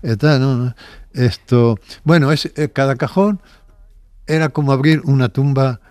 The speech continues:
pequeña, ¿no? Eh, me di cuenta de que la casa, eh, los cajones son el subconsciente de la casa.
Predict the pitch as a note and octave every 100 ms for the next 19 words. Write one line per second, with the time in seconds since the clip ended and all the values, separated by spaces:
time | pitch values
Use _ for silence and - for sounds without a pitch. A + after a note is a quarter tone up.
0 | _ - F#2+ G#2+ F2+ E2+ B2 F#3 - _
1 | _ - - _ B2+ A#2 A2+ G#2+ A#2 C3+
2 | - D#3 D3+ D#3+ D#3 - _ A#2 A#2+ -
3 | C#3 - A2 A2 D3 C#3 E3+ A#2+ - A#2
4 | A#2 - A2+ - E3 D#3 - D#3+ E3 -
5 | A#2 - G#2 - A2+ F#2 - C#3+ - B2+
6 | G2 F2+ F#2+ -